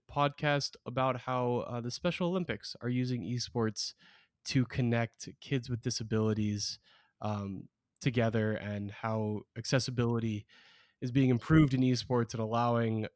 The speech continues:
um, the Special Olympics to use esports in really unique ways and create a cool experience. So if you want a little, uh, uplifting talk, at least in, in some ways, um,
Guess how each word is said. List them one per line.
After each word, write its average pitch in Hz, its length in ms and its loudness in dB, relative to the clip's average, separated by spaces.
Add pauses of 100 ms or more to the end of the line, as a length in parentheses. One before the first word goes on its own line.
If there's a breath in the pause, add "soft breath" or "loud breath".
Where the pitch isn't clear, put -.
um, 104 240 -8
the 110 80 -12
Special 117 320 -6
Olympics 107 480 -4
to 113 120 -8
use 107 280 -8
esports 104 480 -10
in 110 40 -14
really 110 160 -8
unique 107 400 -10
ways 101 280 -10
and 104 100 -16
create 98 380 -8 (440 soft breath)
a 113 60 -12
cool 110 240 -4
experience. 87 520 -10
So 113 220 -4
if 110 140 -12
you 113 100 -4
want 127 220 -2
a - 20 -4
little, 113 420 -2 (640 soft breath)
uh, 104 220 -6 (100)
uplifting 110 880 -2 (1000)
talk, 113 280 2
at 117 100 -4
least 131 320 4
in, 107 300 2 (560 soft breath)
in 120 160 4
some 113 320 4
ways, 95 520 0
um, 95 540 -10